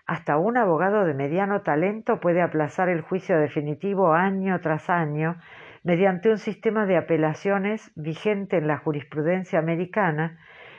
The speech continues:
y que consis-, constituye una rueda de la fortuna legal, un juego de azar ligeramente favorable al criminal que los participantes juegan indefinidamente,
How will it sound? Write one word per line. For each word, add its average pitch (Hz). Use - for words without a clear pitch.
y 175
que 190
consis-, 196
constituye 202
una 185
rueda 208
de 175
la 156
fortuna 180
legal, 151
un 196
juego 208
de 151
azar 165
ligeramente 240
favorable 185
al 160
criminal 165
que 226
los 220
participantes 214
juegan 220
indefinidamente, 170